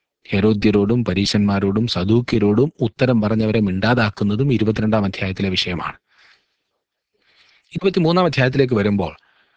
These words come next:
ക്രിസ്തു ശാസ്ത്രിമാരെയും പരീശന്മാരെയും ശാസിക്കുകയും അവർക്ക് ഭയനിർദ്ദേശം നൽകുകയും ചെയ്യുന്നു. യെരുശലേമിനെ ചൊല്ലി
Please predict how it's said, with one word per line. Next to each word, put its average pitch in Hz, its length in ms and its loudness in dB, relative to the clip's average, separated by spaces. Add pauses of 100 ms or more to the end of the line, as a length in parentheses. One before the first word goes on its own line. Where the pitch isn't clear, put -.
(460)
ക്രിസ്തു - 480 0
ശാസ്ത്രിമാരെയും 110 760 0
പരീശന്മാരെയും 104 720 0
ശാസിക്കുകയും 101 720 -4
അവർക്ക് 95 360 -4 (220)
ഭയനിർദ്ദേശം 131 720 0
നൽകുകയും 98 440 -2
ചെയ്യുന്നു. 76 300 -10 (680)
യെരുശലേമിനെ 101 560 0
ചൊല്ലി 98 460 -2